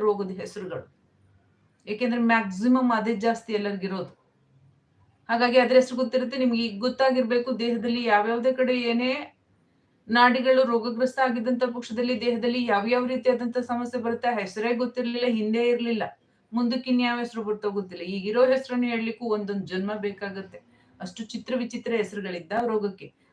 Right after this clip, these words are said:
ಆ ಭಗವಂತ ಈ ಸೃಷ್ಟಿ ಮಾಡಿರ್ತಕ್ಕಂಥ ಈ ದೇಹದಲ್ಲಿ ಅದು ರೋಗದ ಹೆಸರನ್ನು ಓದ್ಕೊಳ್ಳಿಕ್ಕೆ, ರೋಗದ ಹೆಸರನ್ನು ತಿಳ್ಕೊಳ್ಳಿಕ್ಕೇನೆ ಒಂದೊಂದು ವರ್ಷ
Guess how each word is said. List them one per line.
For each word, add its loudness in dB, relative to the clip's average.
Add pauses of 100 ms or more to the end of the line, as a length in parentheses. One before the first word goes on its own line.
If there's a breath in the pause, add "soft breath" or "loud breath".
(100)
ಆ -6 (100)
ಭಗವಂತ 0 (600 soft breath)
ಈ -8 (100)
ಸೃಷ್ಟಿ -6 (100)
ಮಾಡಿರ್ತಕ್ಕಂಥ -2 (160)
ಈ -2
ದೇಹದಲ್ಲಿ 2
ಅದು -2 (160)
ರೋಗದ 4
ಹೆಸರನ್ನು 0
ಓದ್ಕೊಳ್ಳಿಕ್ಕೆ, -2 (100)
ರೋಗದ -4
ಹೆಸರನ್ನು -4
ತಿಳ್ಕೊಳ್ಳಿಕ್ಕೇನೆ 0 (400 loud breath)
ಒಂದೊಂದು 4
ವರ್ಷ -4